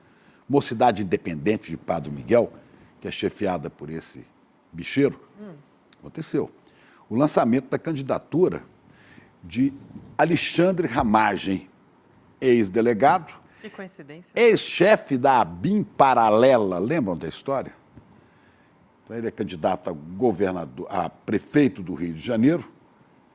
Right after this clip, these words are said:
Speaker 1: né? E aí estava na quadra da Mocidade, onde não se faz nenhum evento, né, sem o apoio evidente do seu patrono, o bicheiro Rogério Andrade.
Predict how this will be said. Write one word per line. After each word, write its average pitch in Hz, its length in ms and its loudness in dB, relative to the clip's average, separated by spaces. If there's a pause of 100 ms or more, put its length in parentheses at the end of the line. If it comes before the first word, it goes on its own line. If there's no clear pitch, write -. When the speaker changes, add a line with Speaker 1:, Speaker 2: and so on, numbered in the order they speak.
(440)
Speaker 1:
né? 85 240 -20 (420)
E 139 140 6
aí 120 220 6
estava 110 760 0
na 135 220 2
quadra 110 600 2
da 104 140 2
Mocidade, 95 800 0 (120)
onde 156 680 2 (200)
não 123 220 0
se - 180 -8
faz 80 380 -8
nenhum 104 220 -6
evento, 117 540 -2 (800)
né, 95 160 -12
sem 123 480 0 (280)
o 113 120 0
apoio 113 560 2 (160)
evidente 104 640 -2
do 113 100 -10
seu 95 240 -4
patrono, 120 640 0 (300)
o 120 80 -10
bicheiro 104 400 -2
Rogério 92 380 -4
Andrade. 69 420 -14